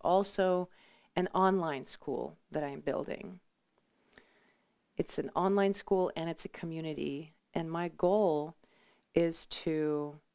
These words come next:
build a library of courses on some of the main tango topics and, uh, vocabulary and technique,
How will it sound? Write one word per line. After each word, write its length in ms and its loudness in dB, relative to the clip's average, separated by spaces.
build 300 6
a 80 4
library 960 -2
of 500 -4
courses 960 0
on 540 -2
some 180 -4
of 100 -8
the 80 2
main 720 -2
tango 720 0
topics 840 0
and, 560 -8
uh, 460 -8
vocabulary 920 0
and 100 -10
technique, 720 -10